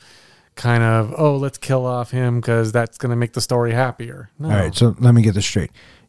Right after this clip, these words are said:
Speaker 2: You don't like happy endings, and you don't like movies that kick you in the balls at the end.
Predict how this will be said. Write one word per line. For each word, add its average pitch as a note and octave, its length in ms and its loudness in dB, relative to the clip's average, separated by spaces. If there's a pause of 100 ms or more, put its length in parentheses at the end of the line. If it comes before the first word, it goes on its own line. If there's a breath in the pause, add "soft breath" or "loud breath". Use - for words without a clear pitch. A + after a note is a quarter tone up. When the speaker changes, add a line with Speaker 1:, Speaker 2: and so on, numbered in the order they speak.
Speaker 2:
You E2 120 -12
don't D3 220 4
like E3+ 160 6
happy E3 360 6
endings, A2+ 480 6 (240 soft breath)
and G#2+ 160 4
you G#2 80 6
don't A2+ 240 6
like B2+ 240 6
movies A#2 440 6
that G#2 180 0
kick - 240 0
you A#2 80 6
in G#2+ 80 6
the G2 40 2
balls F#2+ 320 0
at D#2 100 -6
the D#2+ 120 -6
end. - 220 -8